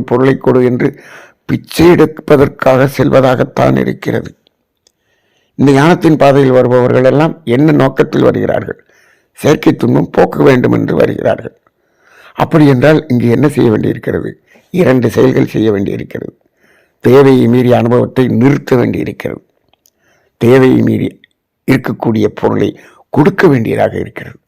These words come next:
நிறுத்துவதும் கொடுப்பதும் தான் இங்கு வேதாத்திரியம். இங்கும் வந்து இந்த தேவைகளை பெருக்கிக் கொண்டு அவற்றையெல்லாம் பிரபஞ்ச சக்தியிடம் கேட்டு பெறுகிறேன் என்று சொன்னால் அது அந்த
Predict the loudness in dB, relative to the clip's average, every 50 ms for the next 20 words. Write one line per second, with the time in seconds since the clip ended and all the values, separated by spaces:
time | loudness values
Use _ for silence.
0 | _ _ _ _ _ _ _ _ _ _ _ _ -2 2 2 4 4 2 0 0
1 | 0 0 2 2 0 0 -2 -2 -2 -2 -2 -2 -2 0 -2 0 0 0 -2 0
2 | 0 0 -2 -2 -4 -4 -4 -2 0 0 0 0 -2 -6 _ _ _ _ _ _
3 | _ _ _ _ -4 0 0 0 0 0 -4 -4 -6 -6 -2 0 0 0 -2 -4
4 | -10 _ _ _ _ _ _ _ _ _ _ _ _ _ _ 2 2 2 4 4
5 | 4 2 4 2 2 2 2 2 0 0 2 2 2 2 2 0 -2 -8 -20 -20
6 | -20 -20 -20 _ _ _ -8 -4 -4 -2 0 0 0 2 2 0 0 -2 -6 -18
7 | -20 -20 -20 _ _ _ _ _ _ _ _ -4 0 2 4 4 4 4 2 2
8 | 0 -2 -2 -2 -2 -2 -2 -6 -10 -6 -4 -2 0 0 0 0 0 -2 -4 -4
9 | -4 -2 -2 -2 -4 -4 -4 -4 -2 0 0 0 2 2 0 0 0 -4 -8 -10
10 | -8 -6 -4 -2 -2 0 -2 -4 -2 -2 -2 -2 -2 -6 -6 -4 -2 -2 0 0
11 | 0 0 0 0 0 -2 -4 -2 -4 -6 -4 -4 -4 -4 -2 -2 -4 -2 -2 0
12 | 0 -2 -2 -6 -10 _ _ _ _ _ _ _ _ _ _ _ _ _ _ _
13 | _ _ _ -12 -6 -6 -4 -4 -2 -2 0 0 0 -2 -4 _ _ _ _ _
14 | _ _ _ _ _ _ _ -8 -6 -4 -4 -4